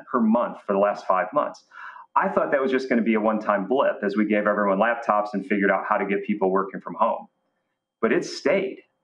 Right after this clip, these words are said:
And so that tells you that businesses are totally reconfiguring the way that they work. And so our, the way that, that,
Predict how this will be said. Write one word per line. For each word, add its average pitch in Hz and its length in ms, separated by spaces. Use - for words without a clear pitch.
And 123 140
so 131 180
that 143 220
tells 156 260
you 131 80
that 107 120
businesses 127 480
are 104 80
totally 117 520
reconfiguring 113 720
the 98 80
way 95 160
that 92 160
they 85 120
work. 120 400
And 123 180
so 117 600
our, 131 280
the 110 120
way 120 200
that, 107 360
that, 107 80